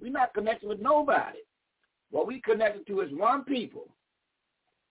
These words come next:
The six anointed camps of Bozrah to his light, and we led by the four-letter man. And that's the game changer. Because the four-letter man is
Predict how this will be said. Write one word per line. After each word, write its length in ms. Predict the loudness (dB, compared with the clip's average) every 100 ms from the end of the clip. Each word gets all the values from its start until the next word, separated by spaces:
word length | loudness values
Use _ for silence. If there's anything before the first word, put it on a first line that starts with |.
| _ _
The 100 | -14 0
six 180 | 0 0
anointed 420 | -4 2 2 2
camps 260 | 2 2 0
of 120 | -6
Bozrah 500 | 2 2 4 0 0
to 100 | 0
his 160 | 2 2
light, 220 | 2 0 0
and 120 | -2
we 140 | -4 -4
led 440 | -2 2 2 2
by 160 | 2 2
the 120 | -2
four-letter 500 | -4 -2 2 4 2
man. 260 | -2 -8 -14 -20 _ _ _ _ _ _ _
And 160 | -16 -4
that's 260 | 0 0 0
the 80 | -2
game 440 | 2 4 2 -2
changer. 340 | -2 -4 -4 -14 _ _ _ _
Because 300 | -6 2 2 0
the 100 | -2
four-letter 480 | 4 4 6 4 2
man 340 | 0 -2 -2
is 120 | -6